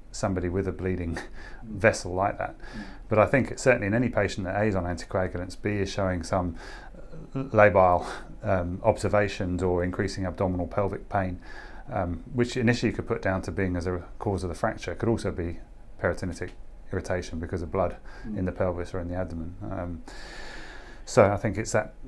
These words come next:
Speaker 1: <laughs> the main thing is having, you're being aware of it, of what to look for and what to be aware of if the patient were to deteriorate,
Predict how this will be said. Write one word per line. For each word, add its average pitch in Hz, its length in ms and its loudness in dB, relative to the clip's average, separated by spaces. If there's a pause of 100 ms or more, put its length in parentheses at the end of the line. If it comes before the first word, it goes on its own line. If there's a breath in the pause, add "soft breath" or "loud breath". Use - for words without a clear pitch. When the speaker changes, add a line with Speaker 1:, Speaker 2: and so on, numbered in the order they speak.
(140)
Speaker 1:
<laughs> 156 300 -10
the 98 80 -2
main 101 240 10
thing 95 160 6
is 87 80 0
having, 95 420 2
you're 117 100 0
being 107 180 6
aware 104 260 8
of 90 100 6
it, - 140 -2 (420)
of 95 140 0
what 104 180 0
to 104 120 0
look - 180 -2
for 98 140 0
and 90 100 0
what 98 140 0
to 98 80 -2
be 92 80 0
aware 92 280 4
of 87 120 -2
if 90 80 -6
the 98 80 -4
patient 98 360 -2
were 104 160 2
to - 120 -4
deteriorate, 92 560 0